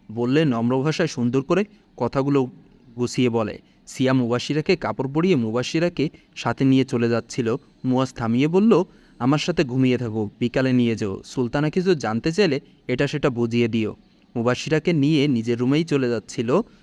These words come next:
পিছন থেকে রিহান ডাক দিয়ে বলল, "দাদা ভাই, আজকে বাথরুমের প্যান্ট, নিচে প্যান্ট আছে তো?" "হ্যাঁ, পরেছি, থ্রি কোয়ার্টার আছে নিচে।" শাহজাদিকে বুকের সাথে মিশিয়ে ঘুমিয়ে গেল মুয়াজ। মার্জিয়া বেগম ছেলের সুখ দেখে নিজেও সুখী হলেন।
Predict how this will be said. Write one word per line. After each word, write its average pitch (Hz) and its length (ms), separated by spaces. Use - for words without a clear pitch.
পিছন 190 240
থেকে 196 240
রিহান 135 300
ডাক 110 160
দিয়ে 123 240
বলল, 175 280
"দাদা 120 240
ভাই, 175 280
আজকে 123 260
বাথরুমের 143 560
প্যান্ট, 151 460
নিচে 139 380
প্যান্ট 135 300
আছে 196 200
তো?" - 260
"হ্যাঁ, 170 220
পরেছি, 135 600
থ্রি 131 220
কোয়ার্টার 135 260
আছে 117 240
নিচে।" 104 380
শাহজাদিকে 123 640
বুকের 113 340
সাথে 147 320
মিশিয়ে 131 360
ঘুমিয়ে 123 380
গেল 170 180
মুয়াজ। 110 480
মার্জিয়া 117 380
বেগম 160 320
ছেলের 147 260
সুখ 139 260
দেখে 160 280
নিজেও 127 340
সুখী 127 320
হলেন। 113 300